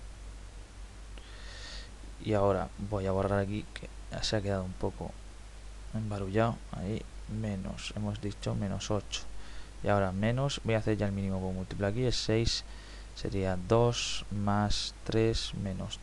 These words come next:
doce. Por lo tanto, esto queda seis aquí, también mínimo como múltiplo, entre tres, dos, ciento veintiocho, más tres por dieciséis es cuarenta y ocho, menos seis por ocho,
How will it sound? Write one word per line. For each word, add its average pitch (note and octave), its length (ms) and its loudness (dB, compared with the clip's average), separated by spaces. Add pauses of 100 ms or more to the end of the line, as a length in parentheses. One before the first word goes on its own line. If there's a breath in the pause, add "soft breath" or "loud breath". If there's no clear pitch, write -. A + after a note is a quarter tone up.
(120)
doce. G#2 320 0 (1800 loud breath)
Por G2 160 2
lo G2+ 100 4
tanto, G2 400 2 (960)
esto A2 420 2
queda - 360 -6 (180)
seis - 560 2
aquí, B2 300 2
también G2 320 2
mínimo F#2+ 240 0
como F#2 180 -2
múltiplo, A2+ 480 2
entre G#2 240 4
tres, G2 300 2
dos, G#2 180 4
ciento G#2 360 4
veintiocho, A2+ 880 2
más G#2 720 4
tres G2+ 260 2
por G2 240 0 (220)
dieciséis G2 540 0
es G2 160 0
cuarenta F#2 580 0
y G2 60 4
ocho, A#2 440 4
menos G#2 640 2 (920 loud breath)
seis - 640 2
por G2+ 180 -2
ocho, G2 360 0